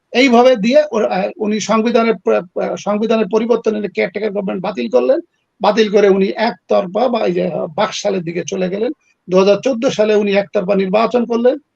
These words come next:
ভারতের সহায়তায়, যেখানে আমেরিকার সম্মতি ছিল। দুহাজার আঠারো সালে দিনের ভোট রাতে করলেন,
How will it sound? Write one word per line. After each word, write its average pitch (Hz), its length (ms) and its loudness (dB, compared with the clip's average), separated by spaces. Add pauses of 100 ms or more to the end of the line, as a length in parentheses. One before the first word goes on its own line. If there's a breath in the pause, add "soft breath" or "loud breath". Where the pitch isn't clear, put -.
(340)
ভারতের 196 420 2
সহায়তায়, 233 500 2
যেখানে 208 360 0 (140)
আমেরিকার 220 300 0
সম্মতি 226 420 -4
ছিল। 233 240 0
দুহাজার 202 340 -2
আঠারো 226 320 -6
সালে 240 240 -2 (400)
দিনের 233 300 4
ভোট 233 260 4
রাতে 214 360 -2
করলেন, 269 420 2